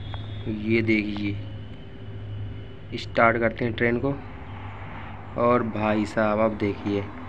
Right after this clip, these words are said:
ओ भाई साहब, ओ भाई, ओ फ्रैंकलिन हट जा यार, तेरे तू ना मर जाए फ्रैंकलिन। भाई साहब फ्रैंकलिन ने पूरी गाड़ी उड़वा दी यार,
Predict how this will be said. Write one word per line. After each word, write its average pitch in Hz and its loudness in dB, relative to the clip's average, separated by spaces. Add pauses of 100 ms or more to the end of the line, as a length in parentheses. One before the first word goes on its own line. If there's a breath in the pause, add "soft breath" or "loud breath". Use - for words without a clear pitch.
(1400)
ओ 127 6
भाई 113 8
साहब, 117 8
ओ 139 6 (100)
भाई, 113 2
ओ 151 8
फ्रैंकलिन 127 4
हट 120 8
जा 120 10
यार, 123 8
तेरे 127 4 (1900)
तू 123 6
ना 117 8
मर 107 4
जाए 117 6
फ्रैंकलिन। 107 4 (1800)
भाई 110 6
साहब 127 4
फ्रैंकलिन 113 2
ने 127 6
पूरी 127 2
गाड़ी 131 4
उड़वा 110 4
दी 110 2
यार, 151 2